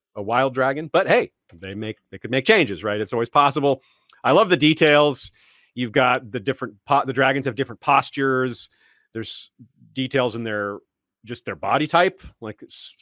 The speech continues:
Seasmoke, assuming that is Seasmoke, has a spiky tail. Syrax does not.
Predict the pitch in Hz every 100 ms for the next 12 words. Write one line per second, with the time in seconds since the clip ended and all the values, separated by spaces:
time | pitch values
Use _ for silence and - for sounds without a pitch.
0 | - 143 139 147 139 123 131 127 123 131
1 | 143 131 139 135 - _ _ _ _ _
2 | - 127 110 - 156 147 135 - 151 185
3 | 208 - _ _ _ _ - 113 110 110
4 | 113 92 131 180 180 -